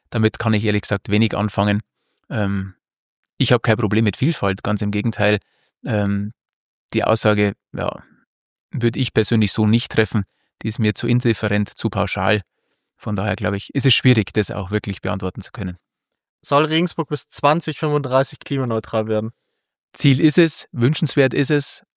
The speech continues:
Speaker 1: Ob wir's schaffen, wird man sehen. Man muss dranbleiben. Vielleicht funktioniert's fünf Jahre später, vielleicht zehn Jahre später. Aber das Ziel darf man nicht aus den Augen lassen. Bis dahin ergibt sich eventuell auch wieder wahnsinnig viel Neues, was jetzt noch nicht abzusehen ist im Bereich der technischen Entwicklungen. Also,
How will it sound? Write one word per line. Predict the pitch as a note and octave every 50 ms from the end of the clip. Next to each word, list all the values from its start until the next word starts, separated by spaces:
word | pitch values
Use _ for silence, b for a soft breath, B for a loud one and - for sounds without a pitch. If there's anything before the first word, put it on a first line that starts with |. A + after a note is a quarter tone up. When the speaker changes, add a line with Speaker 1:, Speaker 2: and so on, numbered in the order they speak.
| _ _ _ _ _
Speaker 1:
Ob | - - - -
wir's | A#2+ A2 -
schaffen, | - A#2+ B2 - - D3 C#3 C3 -
wird | C3 A#2+ B2 -
man | A#2 G#2+
sehen. | - - B2 B2+ C3+ C#3+ C#3
Man | A#2+ A2
muss | A#2+ B2 A2+ -
dranbleiben. | - A2 A2+ B2+ B2+ C3+ C3 C3 C3 C3 B2+ B2+ - _ _
Vielleicht | - B2+ A2+ A2+ A#2 A#2+ - - -
funktioniert's | - B2+ A#2+ G#2+ - - A2 A2+ A2+ G#2+ - - - - - _ _ _
fünf | _ - B2+ A#2+ -
Jahre | A#2 A2+ - G#2+
später, | - - A#2 A#2 - - A#2+ A#2 A#2+ - _
vielleicht | _ - A#2 A2 G#2+ - -
zehn | - - A#2+
Jahre | B2+ A#2+ A#2 A2
später. | - - B2 A#2+ - - A#2 A2+ - _ _ _ _ _
Aber | - - A2 A2+
das | A2 G#2 -
Ziel | - - D#3+
darf | C#3+ C3+ B2+ A2+
man | B2+ A#2
nicht | A#2 A#2
aus | A2+ A2+ A2 -
den | A2+ G#2+
Augen | G#2 G2 G#2+ A#2+ B2
lassen. | A#2+ A2+ A2 - - A#2 - _ _ _ _ _
Bis | - B2 -
dahin | - B2 B2 B2
ergibt | B2 - - C3 - -
sich | C3+ A2+ - _ _ _ _ _ _ _ _ _
eventuell | C3 A#2 A#2+ B2 A#2+ B2+ A#2+ B2
auch | B2 A2+ G#2
wieder | B2+ A#2+ A#2+ A#2+ A#2+ A2 - _ _ _ _ _
wahnsinnig | B2 A#2 G#2+ G#2+ B2+ B2+ C#3 C3 B2 -
viel | - B2+ A#2+
Neues, | A#2 A#2 C3 B2+ B2 -
was | B2 -
jetzt | - A#2+ - -
noch | A#2
nicht | A2 A#2 -
abzusehen | - - - - - A#2 - B2 A2+ A#2
ist | A2 - -
im | B2+ G#2+
Bereich | G#2+ G#2+ A2+ A2 -
der | - A2+
technischen | - - B2+ C3 - C#3 A#2+ - B2+
Entwicklungen. | C3+ B2+ A#2+ - C3+ A#2+ - C3 A#2+ A#2+ A#2
Also, | A#2 - A#2+ G#2+ A#2 A2+